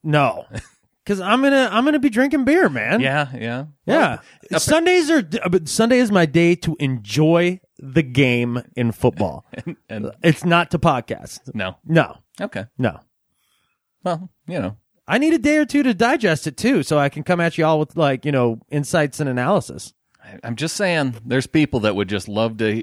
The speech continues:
Speaker 2: to hear, like,
Speaker 1: Well,
Speaker 2: the recap right after it happens.
Speaker 1: the, there's just people
Speaker 2: 'Cause they're probably watching the game going, "I wonder what Adam thought about that play."
Speaker 1: And they'll get to hear it later in the week. <laughs> Is it, but there's, there's also people, namely me, and that's the only person I care about, clearly,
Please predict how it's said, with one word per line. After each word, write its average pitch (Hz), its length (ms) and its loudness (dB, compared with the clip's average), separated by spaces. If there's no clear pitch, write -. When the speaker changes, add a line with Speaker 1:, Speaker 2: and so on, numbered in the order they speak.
Speaker 2:
to 95 160 -4
hear, 117 400 0
like, 98 240 -6
Speaker 1:
Well, 214 200 4
Speaker 2:
the 123 100 -2
recap - 280 -4
right 113 300 0
after 117 300 2
it 107 80 -4
happens. 95 440 -4
Speaker 1:
the, 202 240 4
there's 185 300 -2
just 214 280 -2
people 220 360 0
Speaker 2:
'Cause 214 120 2
they're 208 80 0
probably 240 320 2
watching 175 320 2
the 151 60 0
game 160 240 2
going, 117 220 2
"I 113 100 -2
wonder 160 280 -2
what 175 180 0
Adam 175 280 -4
thought 104 200 -2
about 92 260 -4
that 80 180 -8
play." 85 260 -8
Speaker 1:
And 160 160 0
they'll 160 140 2
get 160 340 -4
to 180 80 2
hear 277 200 2
it 175 80 0
later 151 220 4
in 165 80 2
the 185 100 2
week. 269 280 0
<laughs> - 20 -12
Is 165 300 0
it, 165 200 0
but 175 160 0
there's, 190 260 0
there's 160 580 0
also 214 340 2
people, 165 400 0
namely 175 380 2
me, 185 420 0
and 143 140 -4
that's 160 180 0
the 170 60 2
only 147 140 2
person 156 280 0
I 135 80 0
care 170 220 0
about, 131 240 0
clearly, 143 440 2